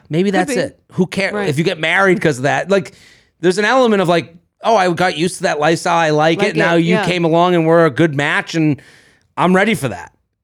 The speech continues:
Speaker 2: Yeah.
Speaker 1: You
Speaker 2: And
Speaker 1: know,
Speaker 2: he likes
Speaker 1: like,
Speaker 2: being
Speaker 1: I
Speaker 2: in a relationship.
Speaker 1: Right. And
Speaker 2: Right.
Speaker 1: then, uh, and again, and if it ends and he says, "Well,"
Speaker 2: "I just got out of this relationship."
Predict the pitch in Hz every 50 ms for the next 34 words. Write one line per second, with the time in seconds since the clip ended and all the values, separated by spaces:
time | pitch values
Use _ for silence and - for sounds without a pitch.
0 | _ _ _ _ _ _ _ - 240 320 302 170 - - 175 170 180 185 196 196
1 | 180 165 180 - 254 240 240 240 240 240 240 247 269 254 - 247 - - 170 -
2 | - 269 208 190 214 214 185 165 151 147 156 170 180 185 190 190 185 185 185 180
3 | 175 180 185 175 180 170 170 165 - - - 185 175 151 190 202 185 170 160 160
4 | 156 131 147 156 151 151 170 214 226 208 185 175 170 170 170 147 170 - 151 151
5 | 131 143 156 143 123 - - - - 185 214 233 226 196 165 160 160 151 147 127
6 | - - - _ _ _ _ _ _ _ _ _ _ _ _ _ _ - 139 151
7 | 165 165 160 160 156 151 156 156 160 160 - _ _ _ _ _ _ _ _ 202
8 | 196 180 160 - 196 185 175 180 175 175 156 170 170 165 - - - - 180 185
9 | 185 202 220 - 214 196 170 175 160 165 - -